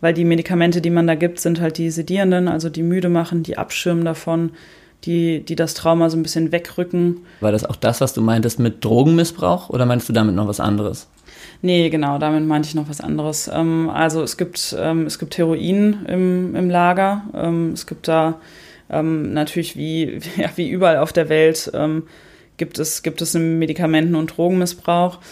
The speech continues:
Speaker 1: Und man muss natürlich sagen, dass, dass traumatisierte Menschen immer ein hohes Risiko der Abhängigkeit haben, weil, wie ich das schon gesagt hab,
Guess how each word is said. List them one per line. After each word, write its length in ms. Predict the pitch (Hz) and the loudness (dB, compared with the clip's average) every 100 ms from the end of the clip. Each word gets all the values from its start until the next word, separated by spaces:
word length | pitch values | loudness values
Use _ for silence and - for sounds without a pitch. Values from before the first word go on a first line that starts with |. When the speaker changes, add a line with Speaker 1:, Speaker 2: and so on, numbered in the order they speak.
| - - - | -20 -20 -10
Speaker 1:
Und 100 | 156 | -2
man 100 | 160 | 0
muss 120 | 156 | 2
natürlich 280 | 160 160 165 | 0 -2 -4
sagen, 240 | 151 151 | -2 0
dass, 180 | 160 151 | 0 -4
dass 160 | - 160 | -8 -10
traumatisierte 720 | - 160 160 151 151 165 165 | -4 0 0 -2 -2 -2 0
Menschen 340 | 165 156 - | 0 0 -2
immer 520 | - 170 165 156 156 - | -2 2 4 4 2 -2
ein 180 | 165 156 | -6 -2
hohes 300 | 160 156 - | -2 -2 -4
Risiko 600 | 160 151 - 151 151 147 | -6 -6 -2 0 2 0
der 180 | 151 - | -2 -4
Abhängigkeit 640 | - 160 151 - - - | -4 -4 -4 -6 -10 -6
haben, 260 | 165 - 160 | -6 -4 -2
weil, 280 | 151 156 | -2 0
wie 40 | 165 | -2
ich 100 | 156 | -6
das 140 | 151 | -6
schon 140 | - 160 | -2 -2
gesagt 320 | 151 151 - | 0 -4 -4
hab, 180 | 151 | -6